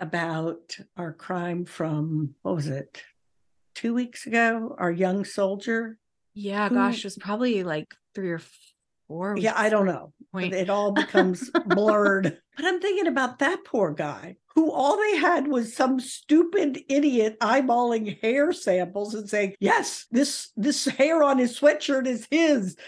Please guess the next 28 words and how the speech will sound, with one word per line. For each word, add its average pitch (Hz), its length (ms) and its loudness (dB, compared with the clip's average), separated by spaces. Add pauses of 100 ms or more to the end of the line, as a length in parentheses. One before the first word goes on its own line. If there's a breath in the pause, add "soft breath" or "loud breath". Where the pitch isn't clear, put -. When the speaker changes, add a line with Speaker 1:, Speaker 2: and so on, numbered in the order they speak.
(180 loud breath)
Speaker 1:
Guilty, 330 560 2
guilty, 359 480 2
guilty." 285 640 0 (380)
And 277 180 4
they 294 100 6
Speaker 2:
Yeah. 254 260 6
Speaker 1:
had 233 100 -2
no 285 260 2 (320)
evidence, 226 800 -4 (140)
no 277 540 2 (140)
evidence 220 500 -2
at 220 80 0
all. 214 320 2
Even 240 260 -2
when 240 140 0
they 220 240 0
finally 226 360 2
discovered 196 580 -2
D 214 180 -2
N 202 140 -2
A, 214 500 -4
they 214 120 0
had 196 220 0
no 185 220 0
evidence. 165 640 -6
And 196 80 -2
Speaker 2:
Yeah. 190 160 4 (120)
Speaker 1:
yet, - 280 -6